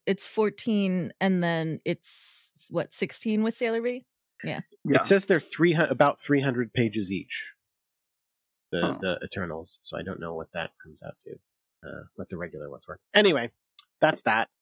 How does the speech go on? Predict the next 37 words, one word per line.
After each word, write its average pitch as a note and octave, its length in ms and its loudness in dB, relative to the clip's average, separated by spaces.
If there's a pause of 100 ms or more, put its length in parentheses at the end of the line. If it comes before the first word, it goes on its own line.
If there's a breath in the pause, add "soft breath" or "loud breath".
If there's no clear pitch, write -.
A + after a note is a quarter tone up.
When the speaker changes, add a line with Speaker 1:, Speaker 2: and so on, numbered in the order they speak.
(480)
Speaker 3:
So G3+ 140 6
what, F3+ 200 2
what E3 140 2
was D#3+ 160 2
his, C#3+ 220 0
uh, C#3+ 260 2 (100)
did C3+ 120 2
he, C3+ 180 4
was A#2+ 140 -2
he A#2+ 80 0
happy D#3 360 -2 (180)
that A#3 100 2
he B2 100 4
Speaker 1:
Yeah, G#4+ 80 10
Speaker 3:
read C4 60 4
Speaker 1:
he C4 80 -4
Speaker 3:
them? F4+ 40 8
Speaker 1:
was E4+ 120 4
happy. D#3+ 360 2
He A#3 120 0
was G#3 100 2
happy. - 400 -6 (280)
He D4 140 4
liked D4 300 6
it. G#4 240 4
His A#3 180 4
favorite A3+ 300 4
characters B3+ 640 2
wound G#3 280 4
up A3 120 2
being G#3 340 4
Sailor F#3+ 320 2
Moon G#3+ 340 4
and A3+ 220 4
Chibi D4 260 0
Moon. - 320 -8 (400)
Speaker 3:
I, G#2+ 180 -6